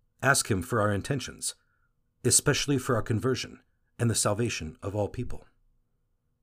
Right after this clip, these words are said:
Four, make an act of reparation for sins committed, our own and those of others. Five, make acts of faith, hope, and love.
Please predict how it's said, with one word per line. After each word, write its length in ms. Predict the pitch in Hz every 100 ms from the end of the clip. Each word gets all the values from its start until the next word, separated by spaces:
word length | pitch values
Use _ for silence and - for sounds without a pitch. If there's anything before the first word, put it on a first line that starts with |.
| _ _ _ _ _ _ _
Four, 440 | - - 120 67 - _ _ _ _ _ _ _ _ -
make 180 | 127 127
an 120 | 131
act 240 | 120 -
of 100 | 123
reparation 540 | 113 - 110 131 - 107
for 160 | -
sins 320 | - 113 101
committed, 400 | - 113 113 - - _ _ _ _ _ _
our 200 | 107 104
own 300 | 127 92 73 - _ -
and 100 | 98
those 260 | 98 87 95
of 100 | 107
others. 380 | 107 - - - _ _ _ _ _ _ _ _ _ _ _ _ _ _ _
Five, 500 | - 127 87 - - - _ _ _ _ _ -
make 220 | 123 127
acts 320 | 123 120 -
of 80 | 104
faith, 400 | - 143 - - _ _ _
hope, 320 | - 127 - - - -
and 140 | 110 104
love. 320 | 110 -